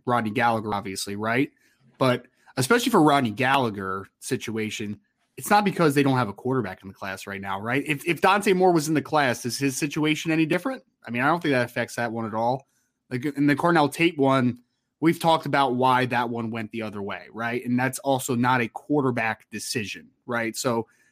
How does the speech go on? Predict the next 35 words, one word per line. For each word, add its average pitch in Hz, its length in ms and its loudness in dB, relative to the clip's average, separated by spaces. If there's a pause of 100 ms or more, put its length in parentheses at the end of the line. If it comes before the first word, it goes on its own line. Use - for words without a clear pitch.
(140)
I, 147 300 2
I 156 100 4
just 151 240 -4
push 156 200 -2
back 147 260 0
on 143 160 2
it 123 80 0
a 120 40 0
little 143 280 2
bit, 127 180 -2
Kev, 127 260 0
just 120 200 -14
'cause 131 100 -8
I 123 100 0
think 135 300 -4
that 127 420 0 (2000)
I, 156 160 -2
I, 151 180 -2 (100)
I 139 80 -2
think 202 440 -2
that 180 320 2 (220)
we're 151 300 2
looking 147 460 0
at 127 280 0
a 127 120 -2
situation 127 840 -2
where 120 500 0 (360)
even 160 200 2
if 160 120 0
Dante 147 360 2
Moore 135 180 2
was 127 240 0
committed 127 460 0
right 120 180 -2
now, 117 300 -2